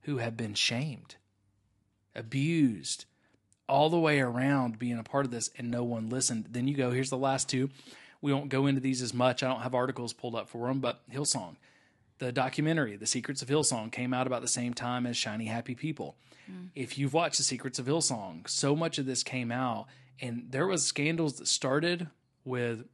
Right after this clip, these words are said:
Speaker 1: the pastor of Hillsong New York, Carl Lentz, who simply had an affair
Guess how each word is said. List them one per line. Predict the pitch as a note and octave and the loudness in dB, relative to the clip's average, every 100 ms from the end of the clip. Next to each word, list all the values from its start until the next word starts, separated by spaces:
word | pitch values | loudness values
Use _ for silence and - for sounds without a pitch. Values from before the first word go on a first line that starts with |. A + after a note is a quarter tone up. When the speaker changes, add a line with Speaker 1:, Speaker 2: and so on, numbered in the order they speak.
| _ _ | _ _
Speaker 1:
the | C3+ A#2+ A2+ - | -4 -4 -6 -6
pastor | - C#3+ - C#3+ | -4 -2 0 0
of | A#2 | 0
Hillsong | C3 B2 B2+ B2 | -2 0 0 -2
New | |
York, | A2 A2+ E3+ - - _ _ _ _ _ _ | -2 0 0 -2 -20 _ _ _ _ _ _
Carl | - C3 A2 | 2 4 4
Lentz, | A#2 C3+ - | 2 0 0
who | B2 | -2
simply | - C3 C3+ | -2 0 -2
had | A#2 A#2 | 0 -2
an | G2+ | -2
affair | - G#2+ E3 | -8 -4 -2